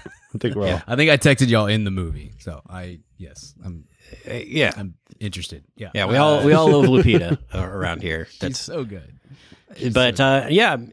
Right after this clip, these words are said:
Speaker 3: I think, um, Letitia Wright's m-, more of the rising star. Lupita is the star right now, won the Oscars
Speaker 2: Mm-hmm.
Speaker 3: and all that. I think Letitia Wright, you know, they're betting on, on what she can bring to the fold in the long
Speaker 2: Sure.
Speaker 3: term.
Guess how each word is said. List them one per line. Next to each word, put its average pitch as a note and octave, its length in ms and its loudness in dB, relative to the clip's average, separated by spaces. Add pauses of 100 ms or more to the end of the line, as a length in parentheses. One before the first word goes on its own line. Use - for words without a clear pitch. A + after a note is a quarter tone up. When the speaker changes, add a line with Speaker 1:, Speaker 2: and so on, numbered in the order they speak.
(220)
Speaker 3:
I D3 120 0
think, A3+ 300 2
um, A#2 540 0 (720)
Letitia C#3+ 380 0
Wright's A2 420 0
m-, F#2 120 -16 (760)
more B2 200 2
of A#2 40 0
the G2+ 60 -4
rising G#2+ 400 0
star. B2+ 440 2
Lupita G#2+ 320 0
is A2+ 200 0
the F#2 100 -8
star G#2 220 0
right G2 180 2
now, F#2 360 2
won F#2+ 160 -2
the F#2 80 0
Oscars F#2+ 460 -2
Speaker 2:
Mm-hmm. G2 80 -4
Speaker 3:
and G2 60 -2
all G2 100 0
that. G#2 220 0
I E2+ 60 -2
think F2+ 260 -4
Letitia F2+ 380 -2
Wright, E2+ 300 0 (520)
you F2+ 120 -6
know, E2 160 -2
they're G2+ 100 0
betting F#2 400 2
on, D#2+ 360 -4 (120)
on E2+ 140 -4
what F2 160 0
she F2+ 160 -2
can D#2+ 140 -4
bring D#2+ 240 0
to D#2+ 80 -4
the D2 100 -10
fold D#2 460 -6 (580)
in D#2+ 200 -8
the D#2+ 80 -6
long F#2 220 0
Speaker 2:
Sure. - 60 -6
Speaker 3:
term. C#3+ 380 2